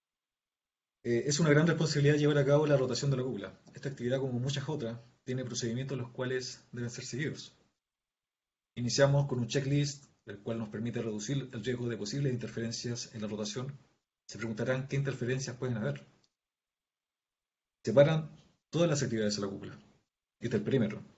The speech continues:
Se informa al personal de todas las empresas vía radio y en persona evacuar el área con previa verificación de interferencias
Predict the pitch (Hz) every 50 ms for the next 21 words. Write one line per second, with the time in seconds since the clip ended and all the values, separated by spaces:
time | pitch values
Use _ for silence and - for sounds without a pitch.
0 | _ _ _ _ - - 110 104 - 135 135 135 135 139 139 - - - - 117
1 | 107 - 113 107 - - 117 120 123 127 117 104 104 - 135 139 143 143 143 139
2 | 143 139 - - 131 123 123 139 135 135 - 123 117 113 104 104 110 117 123 123
3 | 127 127 127 127 127 - 110 107 104 104 107 104 - - 127 127 131 131 127 123
4 | 117 107 110 107 104 123 139 135 135 127 135 123 107 107 110 - - - _ _
5 | _ _ - - _ - 107 104 - - 135 139 143 143 139 127 123 123 123 120
6 | 113 - - - 131 131 135 131 123 120 110 110 - - 120 143 143 117 - -
7 | 107 98 - - - -